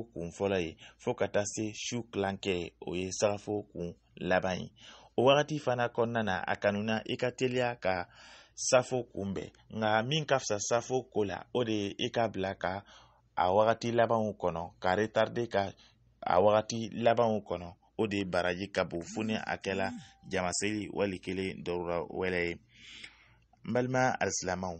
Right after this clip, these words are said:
fo kana se fajiri ma. Fajiri kɛnɛ fana bɛ daminɛ tuma min na, seni seli kunfɔlɔ welela wagati min na, fo kana se k'a fɔ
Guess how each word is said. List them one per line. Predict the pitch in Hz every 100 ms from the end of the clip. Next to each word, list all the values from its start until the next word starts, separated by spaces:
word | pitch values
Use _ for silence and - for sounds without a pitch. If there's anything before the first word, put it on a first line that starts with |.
| -
fo | -
kana | 120 104
se | 98 107 104
fajiri | - 110 113 110
ma. | 87 90
Fajiri | - 135 139 139
kɛnɛ | 139 135
fana | 135 117 117
bɛ | 113 117 117
daminɛ | 117 107 92 - - - _
tuma | 107 120 120
min | 104
na, | 95 90 - _ _
seni | - 127 127
seli | 123 131 127 131 -
kunfɔlɔ | 101 101 120 117 110
welela | 110 110 110 110
wagati | 113 110 - 104
min | 95
na, | 90 - - _
fo | - 143
kana | 110 98
se | 95 110
k'a | 98 92
fɔ | 95 95